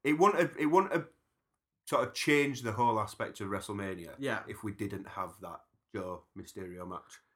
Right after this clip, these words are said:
Speaker 2: Um, Niggles, though,
Speaker 1: Niggles.
Speaker 2: again,
Speaker 1: So, like I say,
Speaker 2: man.
Speaker 1: yeah, Niggles, it's,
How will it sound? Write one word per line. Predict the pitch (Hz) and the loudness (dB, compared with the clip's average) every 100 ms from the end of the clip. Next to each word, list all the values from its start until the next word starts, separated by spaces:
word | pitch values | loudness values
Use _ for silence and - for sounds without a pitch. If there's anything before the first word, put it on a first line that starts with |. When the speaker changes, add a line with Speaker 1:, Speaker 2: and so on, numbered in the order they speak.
| _ _ _ _ _ | _ _ _ _ _
Speaker 2:
Um, | 156 170 - _ _ _ 151 | -6 -6 -12 _ _ _ -6
Niggles, | 151 233 262 226 123 | -2 0 2 0 4
though, | 135 | 4
Speaker 1:
Niggles. | 147 139 | 6 4
Speaker 2:
again, | 170 196 | 4 8
Speaker 1:
So, | 277 | 8
like | - | 8
I | |
say, | 143 175 | 6 4
Speaker 2:
man. | 160 151 | 2 2
Speaker 1:
yeah, | 156 | 0
Niggles, | 151 147 - | 0 0 -2
it's, | - 147 - | -4 -4 -8